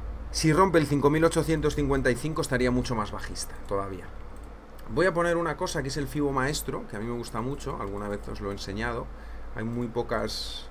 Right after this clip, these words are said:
muy pocos, eh, instrumentos donde poner este Fibo. Es un Fibo que va desde el cero, que fue lo que empezó costando el Bitcoin,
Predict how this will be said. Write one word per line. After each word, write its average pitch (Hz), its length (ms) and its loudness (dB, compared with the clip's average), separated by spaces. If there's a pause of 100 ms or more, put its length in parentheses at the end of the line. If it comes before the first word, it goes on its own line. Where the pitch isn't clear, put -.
(1900)
muy 131 200 0
pocos, 135 500 0
eh, 123 240 0
instrumentos 127 560 2
donde 117 220 0
poner 117 240 0
este 123 200 -2
Fibo. 151 260 0
Es 143 80 -2
un 170 140 -2
Fibo 175 240 0
que 147 60 0
va 151 160 2
desde 127 240 2
el 117 140 2
cero, 185 420 2 (120)
que 107 100 -6
fue 131 160 4
lo 127 80 6
que 123 80 0
empezó 120 480 0
costando 123 320 0
el 117 80 2
Bitcoin, 151 480 0